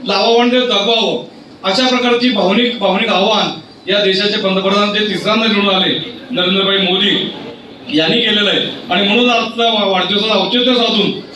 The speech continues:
आज तुम्ही तुमच्याकडे कोणाकडे भेट, तुमचा सगळ्यांचा आशीर्वाद हवा आहे, मला सगळ्यांचा आशीर्वाद हवा आहे. पण तुम्हाला जाताना एक छोटीशी रिटर्न गिफ्ट हीच आम्ही देणार आहोत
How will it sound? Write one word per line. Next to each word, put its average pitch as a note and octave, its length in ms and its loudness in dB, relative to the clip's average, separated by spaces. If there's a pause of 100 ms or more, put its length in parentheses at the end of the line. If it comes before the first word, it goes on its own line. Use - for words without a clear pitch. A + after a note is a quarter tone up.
(200)
आज A3+ 260 0
तुम्ही B3+ 340 2
तुमच्याकडे B3+ 520 -2
कोणाकडे B3+ 480 2
भेट, A#3+ 440 -2 (260)
तुमचा B3 320 -2
सगळ्यांचा A#3+ 300 2
आशीर्वाद B3+ 340 0
हवा G#3 220 2
आहे, F3+ 100 0
मला D#3+ 260 -6 (640)
सगळ्यांचा A3+ 300 2
आशीर्वाद B3 340 2
हवा G3 240 2
आहे. - 80 -4 (360)
पण B3 160 2
तुम्हाला B3+ 360 2
जाताना B3+ 200 2
एक C4+ 100 0
छोटीशी C4+ 260 4
रिटर्न C4 300 4
गिफ्ट C4+ 220 2
हीच D4+ 180 2
आम्ही C#4 200 2
देणार A#3+ 220 2
आहोत G#3 200 0